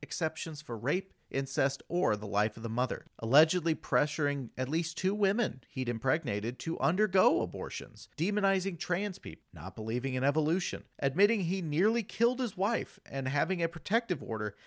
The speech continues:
taken out against him for threatening to do so, seemingly exhibiting a brain condition caused by repeated blows to the head, possibly from his time playing football, being, in the words of his own campaign staff,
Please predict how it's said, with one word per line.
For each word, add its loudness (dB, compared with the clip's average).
taken 2
out 4
against 2
him -2
for -4
threatening 0
to -2
do 0
so, -2
seemingly 4
exhibiting 4
a 6
brain 4
condition -2
caused 0
by 0
repeated -2
blows -6
to -8
the -2
head, 2
possibly -8
from -4
his -4
time 0
playing -2
football, -4
being, 4
in 2
the 2
words 2
of -6
his -4
own 2
campaign -2
staff, 2